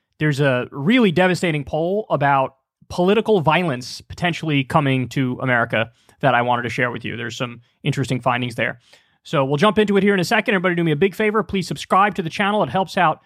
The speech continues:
massively. It doesn't cost you anything. It's a, you know, huge help in the algorithm.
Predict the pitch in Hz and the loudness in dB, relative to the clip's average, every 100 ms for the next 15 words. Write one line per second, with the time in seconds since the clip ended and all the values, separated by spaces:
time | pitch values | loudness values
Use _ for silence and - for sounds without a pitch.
0 | _ 139 151 214 - 208 208 160 170 151 | _ -2 2 2 2 0 2 2 2 0
1 | 135 156 - 131 - 202 196 202 190 147 | 0 -2 -2 -8 -4 -2 0 0 2 0
2 | 123 - 117 110 _ 151 123 113 185 170 | -4 -4 -4 -6 _ -12 -10 -8 -4 -2
3 | - 151 139 120 131 131 127 123 | 0 0 0 0 0 0 -2 -4